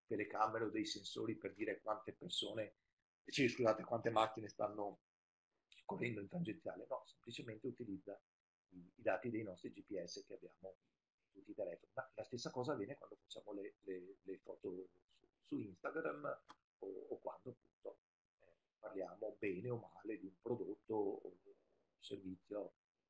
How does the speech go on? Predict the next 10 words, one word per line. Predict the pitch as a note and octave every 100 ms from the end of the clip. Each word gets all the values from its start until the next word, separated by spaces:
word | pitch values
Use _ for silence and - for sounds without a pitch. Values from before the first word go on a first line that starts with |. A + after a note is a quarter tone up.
| _
eh, | - - - _
nei | -
social | - - - F#2+
network. | F3 - - - _ _ _
Questi | G#3 -
sono | F3+ C3 C3
chiamati | F3 C#3 A#2+ - C#3+
gli | B2 B2+ A2+ C3
user | D3 C#3+ D3
generated | B2+ B2 B2 G#2+ G#2 G#2+